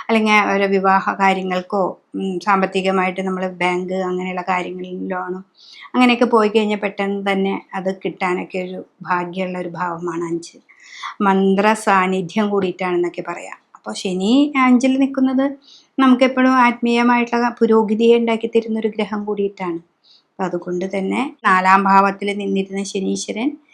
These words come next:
ഇപ്പോ, ആ, അഞ്ചിലേക്ക് പോകുമ്പോ അത്രയും നാളുണ്ടായിരുന്ന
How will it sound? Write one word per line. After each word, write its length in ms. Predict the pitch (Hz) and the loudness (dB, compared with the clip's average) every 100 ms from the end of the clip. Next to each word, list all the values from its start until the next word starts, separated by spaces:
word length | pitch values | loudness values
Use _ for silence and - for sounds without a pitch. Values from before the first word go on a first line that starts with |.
| - - _ - | -20 -20 _ 0
ഇപ്പോ, 520 | 233 - 269 330 - _ | 0 2 2 2 -4 _
ആ, 260 | 226 202 185 | 0 2 4
അഞ്ചിലേക്ക് 500 | 196 196 196 190 190 | 2 2 2 2 0
പോകുമ്പോ 540 | 196 196 190 190 233 - | -2 -2 -2 0 -2 -2
അത്രയും 360 | 190 - 202 202 | -10 -4 -2 0
നാളുണ്ടായിരുന്ന 920 | 196 185 196 190 185 185 185 190 254 | 2 2 0 -2 -2 -2 -4 -6 -8